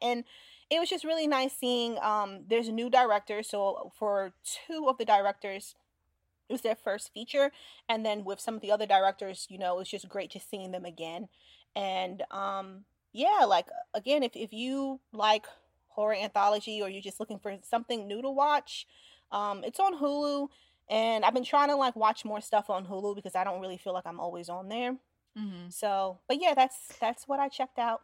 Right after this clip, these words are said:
Speaker 2: I feel like this is the month to watch Hulu because they do Huluween, and I don't know
Speaker 1: Yeah.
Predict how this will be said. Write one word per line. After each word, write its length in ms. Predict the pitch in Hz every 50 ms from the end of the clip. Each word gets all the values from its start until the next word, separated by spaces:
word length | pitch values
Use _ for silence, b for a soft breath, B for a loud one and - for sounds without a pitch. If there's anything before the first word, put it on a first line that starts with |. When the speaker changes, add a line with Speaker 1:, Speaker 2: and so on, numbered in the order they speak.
| _ _ _ _ _ _
Speaker 2:
I 80 | 254 262
feel 240 | - - 339 349 359
like 180 | 370 359 - -
this 220 | 339 339 - -
is 140 | 330 302 269
the 100 | 247 285
month 360 | 269 269 277 262 262 254 - - -
to 100 | 285 254
watch 460 | 220 175 196 196 220 254 - - - 208
Hulu 380 | 202 180 175 175 170 170 175
because 320 | 170 196 185 - 208 202 196
they 140 | - 208 220
do 240 | 196 214 220 220 220 202
Huluween, 840 | 208 226 233 233 226 226 220 208 196 208 214 214 196 175 160 160 165 160
and 160 | - 160 175 180
I 100 | 196 233
don't 140 | 294 330 294
know 60 | 277
Speaker 1:
Yeah. 560 | 285 311 349 359 359 359 330 285 254 202 196